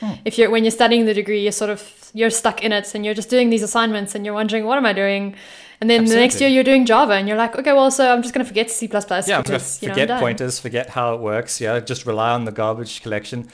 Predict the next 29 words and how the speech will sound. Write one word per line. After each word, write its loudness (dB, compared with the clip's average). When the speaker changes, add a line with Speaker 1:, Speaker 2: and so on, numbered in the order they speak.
Speaker 1:
That's, -2
Speaker 2:
<laughs> -20
Speaker 1:
that's 0
fine. 0
No, 0
no, -6
trust -10
me. -12
It, -18
if -18
you -4
want -2
to -8
write -2
good -4
code, -2
you're -6
going -2
to -12
need -8
to -8
know -6
what -10
the -16
computer -12
is -14
doing -12
at -16
a -16